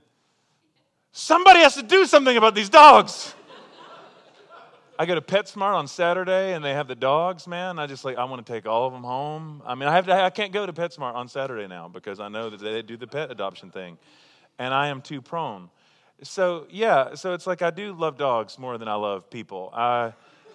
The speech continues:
I realize this, too, when I'm watching movies because like, when the bad guy threatens the hero's family, I'll be like, "Oh, that's awful. You shouldn't threaten kids." But if they do something to the dog, like, the bad guy kills him, I'm like,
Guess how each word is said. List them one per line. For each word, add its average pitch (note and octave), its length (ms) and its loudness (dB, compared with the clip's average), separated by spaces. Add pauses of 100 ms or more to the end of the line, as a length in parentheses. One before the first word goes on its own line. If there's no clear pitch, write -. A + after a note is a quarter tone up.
(120)
I C#3+ 80 4
realize F3 380 2
this, D#3+ 180 -10
too, F3+ 160 -6
when E3+ 140 -4
I'm E3 100 -2
watching D#3+ 300 -4
movies E3 360 -8
because B2+ 680 -6 (420)
like, D3 200 -4
when D3+ 120 -14
the C#3 80 -10
bad E3 280 -2
guy D#3+ 200 -2
threatens D#3 800 -10
the C3 120 -8
hero's C3+ 420 -8
family, E3 540 -8
I'll C#3 80 -14
be C3+ 80 -12
like, C3 160 -10
"Oh, F3+ 240 -12
that's F#3+ 340 -10 (120)
awful. D3+ 420 -10
You C#3 140 -18
shouldn't B2+ 300 -16
threaten A2 280 -12
kids." C3 420 -14 (320)
But E3+ 120 -6
if D#3+ 60 -12
they D#3+ 120 -6
do E3+ 120 -10
something E3 260 -14
to A#2 60 -16
the G2+ 60 -16
dog, D#3 500 -6
like, C#3 140 -8
the B2+ 60 -20
bad D3 180 -8
guy C#3 120 -8
kills D3+ 200 -12
him, D#3+ 60 -12
I'm C#3 60 -10
like, F#2+ 160 -12